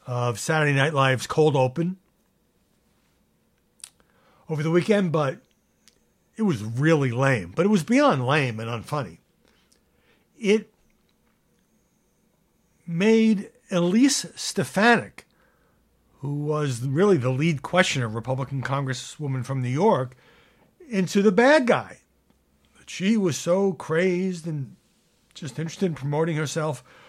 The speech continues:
while the three university presidents who were testifying about anti-Semitism at their schools, you know, they didn't look good, but it was very mild humor. So, New York Post reports that Cecily Strong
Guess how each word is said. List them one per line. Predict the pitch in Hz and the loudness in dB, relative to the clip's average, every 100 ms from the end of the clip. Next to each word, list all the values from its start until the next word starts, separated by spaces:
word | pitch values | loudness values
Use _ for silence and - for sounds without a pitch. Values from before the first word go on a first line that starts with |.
| _ - | _ -4
while | 160 165 | 0 0
the | 156 | 0
three | - 208 202 | 0 2 4
university | 208 196 185 160 160 | 6 6 4 2 -2
presidents | - 185 165 175 147 | 4 4 4 2 0
who | 143 | -2
were | 143 | -4
testifying | - 254 226 190 - 113 113 123 160 | 0 2 2 -2 -4 -4 -4 -4 -6
about | 196 127 113 110 180 _ _ _ _ _ | -8 -8 -6 -8 -12 _ _ _ _ _
anti-Semitism | 143 123 123 107 135 117 117 110 135 156 _ _ _ _ _ - | -8 -6 -6 -8 -6 -6 -8 -6 -8 -8 _ _ _ _ _ -12
at | 147 | -8
their | 143 127 | -4 -4
schools, | - 139 113 131 - _ _ _ _ _ _ _ _ _ _ _ _ _ _ _ _ - | -4 -6 -6 -10 -12 _ _ _ _ _ _ _ _ _ _ _ _ _ _ _ _ -10
you | 285 294 | -8 -4
know, | 277 | -2
they | 247 | 0
didn't | 285 294 254 | 2 2 2
look | 175 | 2
good, | 202 175 131 | 4 2 2
but | 131 | -2
it | |
was | 143 101 | -2 -2
very | 143 117 117 | -2 -2 -4
mild | 104 104 98 92 | -8 -10 -12 -14
humor. | 104 92 98 - _ _ _ _ _ _ _ _ _ _ | -16 -16 -18 -20 _ _ _ _ _ _ _ _ _ _
So, | - 196 185 202 - _ _ _ _ _ _ _ _ _ | -4 0 2 0 -10 _ _ _ _ _ _ _ _ _
New | 180 240 | 0 2
York | 208 | 2
Post | - 226 220 | 2 0 0
reports | 160 - 135 131 127 | -6 -6 -4 -4 -4
that | - 131 156 | -6 -8 -8
Cecily | - 214 208 196 151 | -8 -4 -2 -2 -2
Strong | 123 - 196 147 95 107 165 | -4 0 2 2 -2 -10 -12